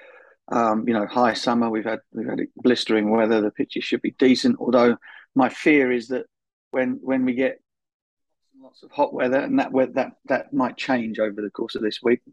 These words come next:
fact, it looks almost certain to, that, um, the balance between how much water is put in, put into the surfaces, and then how much,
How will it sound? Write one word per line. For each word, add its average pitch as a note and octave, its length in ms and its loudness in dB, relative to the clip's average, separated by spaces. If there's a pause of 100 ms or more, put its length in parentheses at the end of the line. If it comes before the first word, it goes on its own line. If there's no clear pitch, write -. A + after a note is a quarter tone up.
fact, C#3 180 -8
it C3+ 80 -8
looks - 300 -8
almost A#2+ 340 -2
certain B2+ 340 0
to, - 120 -10 (920)
that, B2+ 320 2
um, A#2+ 380 2 (680)
the - 80 -4
balance C#3+ 400 2
between C3 340 -4
how B2+ 120 0
much B2+ 240 -4
water B2 480 -2
is A2+ 100 -6
put - 280 -8
in, B2 120 -2
put C3+ 220 -2
into B2 240 -2
the A2+ 100 -6
surfaces, A#2+ 540 -4
and A2+ 100 -8
then A#2 120 -6
how A#2+ 160 -2
much, A#2+ 200 -4